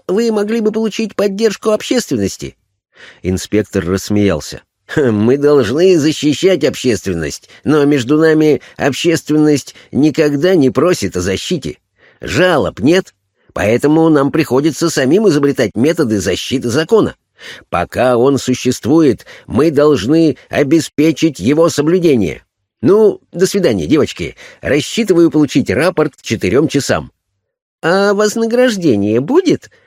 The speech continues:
спросила старшая, улыбаясь. "Терпение, моя дорогая. Если штраф будет двадцать пять фунтов, они должны куда-то пойти. Конечно, в полицейский фонд, но ведь, может, будет и побольше. Ладно, посмотрим.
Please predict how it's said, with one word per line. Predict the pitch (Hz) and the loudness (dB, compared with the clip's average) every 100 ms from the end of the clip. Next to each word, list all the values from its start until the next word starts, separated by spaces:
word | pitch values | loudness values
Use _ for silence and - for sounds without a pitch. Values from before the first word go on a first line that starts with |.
| _ | _
спросила | - - 95 - 98 85 | -10 -4 -4 0 -2 -2
старшая, | - 113 92 - 90 82 | -2 -2 -2 -4 -6 -4
улыбаясь. | - 107 110 92 73 - - _ _ _ _ | -2 0 0 -2 -4 -10 -20 _ _ _ _
"Терпение, | - 80 - 135 160 117 90 85 | -8 -8 -4 0 2 2 0 -2
моя | 82 78 | -4 -4
дорогая. | 80 80 71 65 _ - - - | -6 -6 -6 -8 _ -20 -18 -6
Если | 90 143 156 151 | -2 0 0 -2
штраф | 131 - 170 160 | -2 -2 0 0
будет | 117 160 156 107 | 0 0 0 0
двадцать | 131 156 - 135 | 0 0 0 -2
пять | 165 151 | -2 -2
фунтов, | - 220 110 80 - - - | -2 -2 0 -4 -6 -16 -6
они | 92 113 180 | -2 2 2
должны | 175 165 135 185 | 2 2 2 2
куда-то | 190 175 190 | 2 0 0
пойти. | 185 190 196 226 92 - _ - | 0 0 0 -2 -4 -6 _ -8
Конечно, | 104 113 170 202 - 160 | -2 2 2 2 2 0
в | 147 | 2
полицейский | - 180 185 190 175 - 185 | 2 2 2 2 2 2 -2
фонд, | - 180 98 - | 0 0 0 -4
но | 113 107 104 - | -2 0 0 -4
ведь, | 85 90 82 | -8 -8 -6
может, | 85 82 85 117 | -4 -4 -2 -4
будет | 92 85 95 127 | -2 -2 0 0
и | 143 | 0
побольше. | 147 156 226 214 - - _ _ _ - - - | 0 0 0 -2 -6 -14 _ _ _ -20 -20 -4
Ладно, | 113 143 123 113 104 87 | 0 2 2 0 0 0
посмотрим. | - 127 - 160 127 87 71 | 0 -2 2 2 2 -2 -6